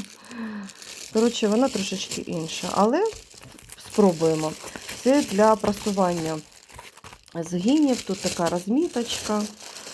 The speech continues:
і вона начебто не боїться праски. Ну, принаймні, моя вдома все ок було.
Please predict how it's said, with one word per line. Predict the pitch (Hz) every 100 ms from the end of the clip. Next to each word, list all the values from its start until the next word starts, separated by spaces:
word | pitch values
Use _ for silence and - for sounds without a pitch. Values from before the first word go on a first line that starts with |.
| - - - -
і | 208 214 214 202 202 185
вона | 175 220
начебто | 214 202 - 196 - 180
не | 160 180 220 226
боїться | 165 165 175 202 - 196
праски. | 190 156 147 - 160 -
Ну, | 226
принаймні, | 202 - - 190 214 214 208 185 -
моя | 180 202 254
вдома | 208 202 202 180
все | - -
ок | 190 - 160
було. | - 156 156